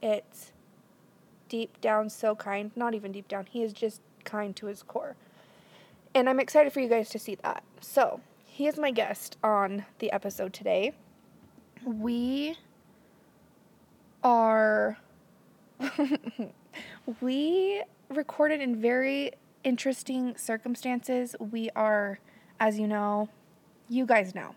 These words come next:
you know our living situation right now. And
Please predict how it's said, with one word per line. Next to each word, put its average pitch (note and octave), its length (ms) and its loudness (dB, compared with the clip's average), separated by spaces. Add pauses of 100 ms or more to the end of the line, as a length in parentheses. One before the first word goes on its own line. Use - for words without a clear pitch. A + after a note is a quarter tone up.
(100)
you A#3 160 -2
know A#3+ 320 2
our A#3 460 2 (520)
living G3+ 460 -2
situation G#3+ 640 -8
right C4+ 220 -2
now. D4 380 0 (680)
And A#3+ 580 0